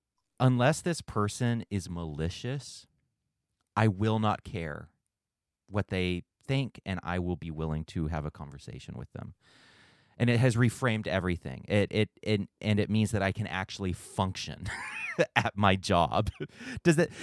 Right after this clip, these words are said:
anyway, that was a rant, but that, it, it's something that I've been thinking about quite a bit. And there are a lot of people out there who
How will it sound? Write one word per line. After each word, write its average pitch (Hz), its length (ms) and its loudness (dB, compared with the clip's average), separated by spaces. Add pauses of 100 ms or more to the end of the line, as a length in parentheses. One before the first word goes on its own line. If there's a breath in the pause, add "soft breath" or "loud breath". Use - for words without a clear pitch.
(160 loud breath)
anyway, 147 340 10
that 127 180 8
was 127 140 4
a 113 80 4
rant, 92 420 0
but 104 200 2
that, - 300 2
it, 113 220 0
it's 117 140 -2
something 139 280 2
that 123 120 4
I've 117 120 6
been 107 120 2
thinking 107 320 -2
about 80 300 0
quite 95 280 0
a 92 60 2
bit. 87 400 0
And 92 460 2 (1400 soft breath)
there 127 120 8
are - 20 12
a 120 80 10
lot 120 240 8
of 123 160 0
people 117 760 4
out 104 320 0
there 98 600 4 (100)
who 95 800 4